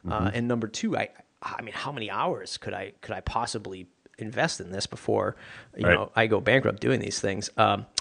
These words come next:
Speaker 1: I mean, I don't know. Do you find a happy medium anywhere in, in your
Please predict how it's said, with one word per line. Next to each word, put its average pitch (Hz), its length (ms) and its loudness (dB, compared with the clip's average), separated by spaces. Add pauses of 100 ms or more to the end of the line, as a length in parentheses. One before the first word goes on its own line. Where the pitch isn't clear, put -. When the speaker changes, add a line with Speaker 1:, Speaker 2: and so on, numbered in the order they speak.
(140)
Speaker 1:
I 151 100 8
mean, 143 260 6
I 143 60 10
don't 143 100 8
know. 113 160 8
Do 110 300 2
you 127 60 10
find 135 420 6
a 135 40 8
happy 139 500 2
medium 131 440 4
anywhere 131 460 4
in, 131 180 0
in 127 400 0 (140)
your 120 260 2